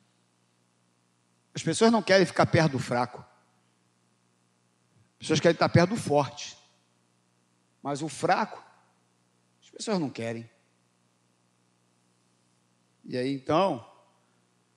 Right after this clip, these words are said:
para eles você é uma influência negativa.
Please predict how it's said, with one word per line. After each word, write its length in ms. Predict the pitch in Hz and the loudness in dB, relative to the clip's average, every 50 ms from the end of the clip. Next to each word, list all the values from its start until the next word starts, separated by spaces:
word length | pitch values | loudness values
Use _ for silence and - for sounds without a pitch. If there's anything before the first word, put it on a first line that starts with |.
| _ _ - | _ _ -4
para 220 | 160 160 151 143 | -2 0 0 2
eles 260 | 147 175 185 180 185 | 2 2 0 0 -2
você 260 | 170 185 180 160 - | -4 -2 -2 0 0
é 40 | 175 | 0
uma 100 | 180 190 | -2 -2
influência 460 | 185 - - 165 160 165 165 - 185 | -2 -4 -4 -2 -2 -2 -2 -2 -2
negativa. 680 | 175 185 180 214 208 - - - 165 170 156 135 135 131 | -2 -2 -4 -4 -4 -6 -6 -6 -4 -6 -6 -8 -10 -16